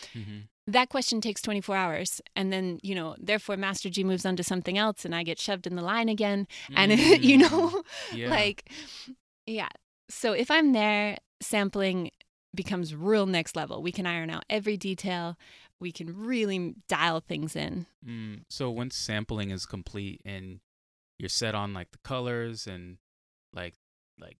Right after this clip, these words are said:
Speaker 1: everything's, like, ready to go, how do you handle, like, production and then, like, shipping it back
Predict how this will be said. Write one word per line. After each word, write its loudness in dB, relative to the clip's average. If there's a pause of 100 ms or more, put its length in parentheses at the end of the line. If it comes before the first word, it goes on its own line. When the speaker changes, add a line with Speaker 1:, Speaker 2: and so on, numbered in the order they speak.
(220)
Speaker 1:
everything's, -8
like, -12
ready -10
to -14
go, -12 (180)
how -4
do -6
you -6
handle, -8
like, -14 (600)
production -10
and -14
then, -14
like, -18
shipping -12
it -16
back -14